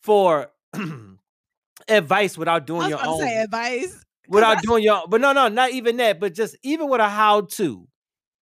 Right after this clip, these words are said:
Speaker 1: 'Cause my friends were talking about this earlier, that, you know, people think of how fast they can get, they can get fast, rich, flipping
Speaker 2: Oh, flipping.
Speaker 1: with, but no, but, but doing tax sale. But they don't talk
Speaker 2: Oh.
Speaker 1: about the process that
Speaker 2: Yeah,
Speaker 1: come with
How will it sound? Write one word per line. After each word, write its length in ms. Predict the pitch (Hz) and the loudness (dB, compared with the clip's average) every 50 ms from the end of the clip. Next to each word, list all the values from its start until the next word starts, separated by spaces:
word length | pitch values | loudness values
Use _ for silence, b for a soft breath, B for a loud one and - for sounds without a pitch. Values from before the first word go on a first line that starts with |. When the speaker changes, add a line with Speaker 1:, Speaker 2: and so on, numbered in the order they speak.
| _ _ _ _ _ - | _ _ _ _ _ -6
Speaker 1:
'Cause 180 | 208 202 190 | -6 -6 -4
my 140 | 220 247 233 | -2 -4 -4
friends 280 | 226 - 233 220 208 170 | -4 -4 -4 -4 -4 -4
were 60 | 165 | -4
talking 200 | - 208 180 165 | -4 -4 -2 -2
about 180 | 160 151 143 | -2 -4 -4
this 180 | - 156 135 131 - | -6 -10 -14 -12 -10
earlier, 340 | 147 156 151 143 135 139 127 | -8 -8 -6 -8 -8 -12 -16
that, 160 | 123 131 - _ _ | -16 -18 -20 _ _
you 140 | 165 170 151 | -10 -8 -6
know, 260 | 135 123 120 120 120 | -4 -4 -4 -6 -6
people 300 | - - 165 147 135 139 | -8 -8 -8 -8 -8 -10
think 180 | - 147 131 | -8 -8 -6
of 80 | 131 135 | -4 -2
how 200 | 135 135 123 123 | -2 0 -2 -2
fast 320 | 117 - 131 120 123 123 - | -2 -2 -2 -2 -2 -2 -4
they 80 | 127 | -6
can 80 | 117 113 | -8 -8
get, 120 | 113 110 107 - _ _ _ _ _ _ _ _ | -8 -10 -10 -12 _ _ _ _ _ _ _ _
they 80 | - 135 | -6 -4
can 100 | 139 131 | -2 -2
get 200 | 131 123 101 - | -2 -4 -4 -4
fast, 460 | - - 127 123 120 120 113 - - 110 | -4 -2 0 0 0 -2 -4 -6 -10 -8
rich, 460 | 113 123 120 101 - - - - - _ _ _ _ _ _ _ _ _ _ | -6 -6 -6 -6 -8 -14 -18 -18 -20 _ _ _ _ _ _ _ _ _ _
flipping 500 | - - - 151 143 139 135 123 117 110 | -18 -6 -2 -2 0 0 0 -2 -4 -4
Speaker 2:
Oh, 260 | 107 107 - 160 160 165 _ _ _ | -6 -8 -10 -12 -16 -20 _ _ _
flipping. 200 | - - 175 156 | -20 -18 -4 0
Speaker 1:
with, 260 | 151 147 139 147 - - _ _ _ _ _ _ _ _ | 2 2 2 0 -4 -16 _ _ _ _ _ _ _ _
but 160 | - 165 147 175 | 0 0 2 4
no, 160 | 180 175 156 | 4 4 4
but, 340 | 131 135 143 135 123 101 101 | 4 4 2 2 0 -2 0
but 180 | 131 139 127 110 | 0 0 2 2
doing 260 | 147 147 139 127 123 113 | 2 2 4 2 0 -2
tax 360 | - 208 202 196 175 - - | -2 0 0 0 -2 -4 -6
sale. 400 | - 120 87 - - - _ _ _ _ _ _ _ _ _ _ _ _ _ _ _ | -8 -8 -8 -10 -14 -20 _ _ _ _ _ _ _ _ _ _ _ _ _ _ _
But 100 | - 202 | -2 2
they 100 | 262 277 | 2 4
don't 180 | 277 269 254 254 | 4 4 2 2
talk 160 | 254 262 247 | 2 2 2
Speaker 2:
Oh. 60 | 214 | 2
Speaker 1:
about 240 | 214 185 202 196 - | 2 2 2 0 0
the 80 | 175 147 | -4 -8
process 1200 | - - - - - 247 254 247 220 - - - - 117 92 76 - - - - - - - B B B - | -8 -12 -8 -2 0 2 2 2 0 -2 -6 -8 -8 -10 -10 -12 -12 -14 -14 -14 -16 -18 -20 B B B -8
that 100 | 170 160 | -8 -6
Speaker 2:
Yeah, 100 | 285 - | -4 -2
Speaker 1:
come 180 | - 226 208 170 | 0 0 0 0
with 80 | 151 | -2